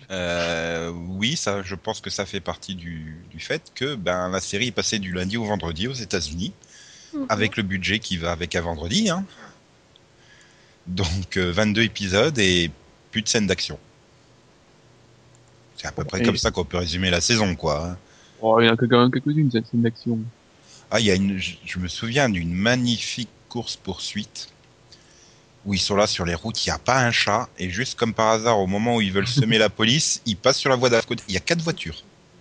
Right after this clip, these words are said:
Speaker 2: <laughs>
Speaker 1: Dès qu'ils ont passé les quatre voitures, il y a plus une voiture non plus. Ok. Bon, puis c'est vrai qu'il y a des super scènes d'action, hein, genre, euh,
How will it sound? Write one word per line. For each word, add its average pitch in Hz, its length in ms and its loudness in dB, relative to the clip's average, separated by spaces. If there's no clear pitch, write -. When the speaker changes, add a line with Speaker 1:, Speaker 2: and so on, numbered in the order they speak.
Speaker 2:
<laughs> - 160 -20
Speaker 1:
Dès 208 520 2
qu'ils 160 160 4
ont 156 60 6
passé 143 240 2
les 135 60 2
quatre 131 160 0
voitures, 139 300 -2
il 107 40 -2
y 90 40 -2
a 85 40 -2
plus 151 260 -6
une 202 120 0
voiture 180 280 -2
non 180 120 -2
plus. - 400 -6
Ok. - 220 -4
Bon, 87 260 -8
puis - 80 -8
c'est - 140 -2
vrai 123 140 4
qu'il 95 120 -2
y - 20 -4
a 92 40 -4
des - 20 -4
super 95 380 -4
scènes 92 180 -4
d'action, 92 420 -4
hein, 87 160 -4
genre, 80 300 -8
euh, 76 80 -10